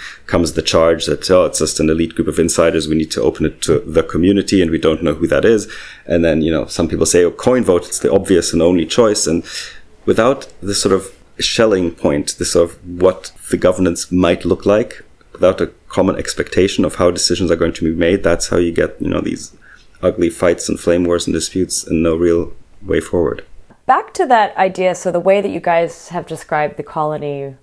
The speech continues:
Speaker 2: kind of reputation building, it's reputation time spent,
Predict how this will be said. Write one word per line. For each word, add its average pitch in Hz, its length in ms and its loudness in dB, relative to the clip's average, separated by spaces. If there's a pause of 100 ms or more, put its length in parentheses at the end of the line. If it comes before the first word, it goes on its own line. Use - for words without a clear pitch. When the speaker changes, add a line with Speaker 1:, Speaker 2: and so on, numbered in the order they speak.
Speaker 2:
kind 147 140 -12
of 139 100 -10
reputation 151 640 -6
building, 147 340 -2
it's 143 220 -8
reputation 156 680 -2
time 143 320 -6
spent, - 520 -8